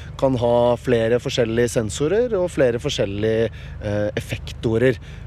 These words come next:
Eh, så vi kan se et mål med for eksempel en radar eller et kamera, eh, og vi kan engasjere det med det som vi har i dag her, som er en, eh, en slags Humvee med noen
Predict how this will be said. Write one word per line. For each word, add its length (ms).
Eh, 120
så 200
vi 100
kan 460
se 420
et 440
mål 520
med 320
for 60
eksempel 400
en 180
radar 380
eller 580
et 420
kamera, 480
eh, 300
og 120
vi 60
kan 120
engasjere 720
det 140
med 360
det 280
som 140
vi 120
har 200
i 100
dag 240
her, 340
som 160
er 140
en, 240
eh, 160
en 80
slags 200
Humvee 520
med 180
noen 280